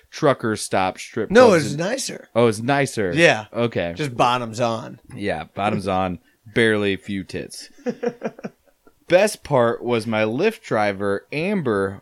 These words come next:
Speaker 1: was fucking hot as shit. I'm telling her how beautiful the women are in Kansas City on the way to the strip club and how New Orleans is just full of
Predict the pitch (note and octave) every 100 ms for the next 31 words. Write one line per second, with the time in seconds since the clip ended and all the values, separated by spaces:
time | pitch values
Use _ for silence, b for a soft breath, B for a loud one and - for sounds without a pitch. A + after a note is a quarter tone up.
0 | - A#2 A#2+ A2 - - C3+ C3+ D3 C#3+
1 | C3 B2+ A#2 A#2 - A2 G#2+ - - F#2+
2 | - - - b b b - A#2+ D#3 F3
3 | F3+ E3+ E3+ E3+ D#3+ C#3+ C#3+ C#3+ B2+ D3
4 | D3 C#3+ C3 A#2 G#2+ A2 A2 G#2 G#2 G#2
5 | G2 A#2 A2 G2 F#2+ B2+ A#2 G2+ G2 G2
6 | G#2 B2 A#2+ F#2 - - F2+ - G#2 F#2
7 | E2 G2+ G2+ G#2+ G#2 G#2 G#2 C3+ D3 C3+
8 | B2 G#2 G#2 A#2+ - A#2 G#2 F#2+